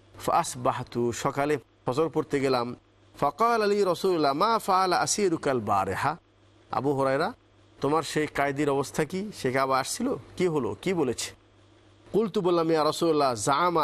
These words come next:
আন্নাহু ইউআল্লিমুনি কালিমাতিন ইয়ানফাউনি আল্লাহু বি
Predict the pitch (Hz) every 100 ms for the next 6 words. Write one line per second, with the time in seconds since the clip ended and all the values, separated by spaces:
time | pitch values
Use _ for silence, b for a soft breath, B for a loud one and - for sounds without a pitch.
0 | 117 190 170 156 160 151 143 147 202 185
1 | 175 165 151 151 147 147 180 - 151 147
2 | 170 175 180 190 196 196 196 214 240